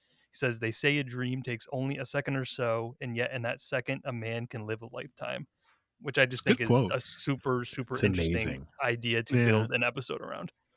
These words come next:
Speaker 2: For sure. Dreams, I always find dream stuff really fascinating. Like, you know, you know, n-, Inception, Inception is one of my favorite Christopher Nolan movies. And I think a big part of that is just the dreamscape in general and just how
Speaker 3: Mm-hmm.
Speaker 2: fascinating I find dreams and stuff like that. So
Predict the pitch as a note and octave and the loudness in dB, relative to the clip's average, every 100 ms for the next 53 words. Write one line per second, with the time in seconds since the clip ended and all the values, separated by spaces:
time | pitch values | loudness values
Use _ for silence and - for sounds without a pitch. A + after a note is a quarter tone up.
0 | - - _ B2 - B2 A2+ D3 A3+ D#4 | -20 -20 _ 0 2 4 4 8 8 6
1 | - - - - A#3 D#4+ F#4+ E4 C#3+ C3 | 2 -6 -4 6 8 8 6 6 8 8
2 | C#3 - B2+ G#2 A#2+ G2+ - F2+ - F#2+ | 8 8 6 6 4 4 0 -2 0 0
3 | E2+ F#2+ F2+ F#2 - - - - B2+ F2+ | -2 -2 -2 -4 -8 -18 -16 0 2 2
4 | F#2 - B2+ G2 D2+ - D#3 D#3 E3+ F3 | -2 -4 -2 -2 -4 -4 -2 2 4 4
5 | - F3+ F#3 G3 A3 - A#2 C3 - C3+ | 6 8 10 8 8 4 2 -4 0 2
6 | - - - A#2+ B2 A#2 G#2 - A2 A2 | 4 4 4 4 6 6 4 4 2 2
7 | F#2 - B2 G2+ G2+ G2 F#2 F2+ G2 E2 | -2 -2 2 2 2 2 2 2 2 0
8 | C2+ D2+ - - G#2+ F#2+ G2 C3+ B2+ A2+ | -4 -10 -14 -10 -4 -2 0 2 2 0
9 | - G#2+ B2 F2 D#2+ - F#2 - F2 F2+ | 0 0 2 0 -2 -2 -2 -2 -2 0
10 | G2 - E2+ F2 E2 F2 E2+ E2+ G#2+ - | 2 0 0 -4 -4 -4 -4 -8 -10 -16
11 | - - F#2+ G2 F#2 F2+ - F#2+ - F2+ | -18 -6 0 0 2 -2 -2 -2 -2 -2
12 | E2 E2 G2 G2 E2+ E2+ D#2 E2 E2 F2 | -4 -6 -4 -2 -2 -4 -4 -4 -4 -4
13 | - E2+ F2 G#2 G#2+ E2+ - - F2+ | -6 -8 -6 2 2 2 2 0 0